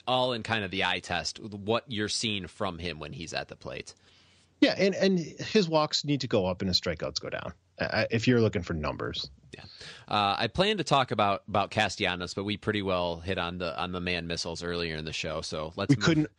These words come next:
Speaker 2: we couldn't contain ourselves.
Speaker 1: No.
Speaker 2: We couldn't wait till the end.
Speaker 1: But we can talk about the scarf. Um, <laughs>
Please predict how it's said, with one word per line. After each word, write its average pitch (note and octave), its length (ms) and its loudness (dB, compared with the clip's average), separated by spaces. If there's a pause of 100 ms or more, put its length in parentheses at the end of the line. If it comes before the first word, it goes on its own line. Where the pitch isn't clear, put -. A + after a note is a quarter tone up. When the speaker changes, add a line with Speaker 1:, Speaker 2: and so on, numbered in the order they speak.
(340)
Speaker 2:
we C3+ 80 2
couldn't C#3 240 4
contain G#2+ 380 0
ourselves. G2 340 -4
Speaker 1:
No. F2 80 0
Speaker 2:
We D#2 60 -4
couldn't A#2+ 180 4
wait G2 160 -2
till F#2 120 -4
the E3 160 -4
end. D#3 100 -6 (120)
Speaker 1:
But D#3+ 220 2
we D#3+ 120 -2
can F#3 160 2
talk F3 260 2
about C#3+ 180 2
the A#2+ 60 -2
scarf. D#2+ 500 -2
Um, G2 420 2 (220)
<laughs> - 0 -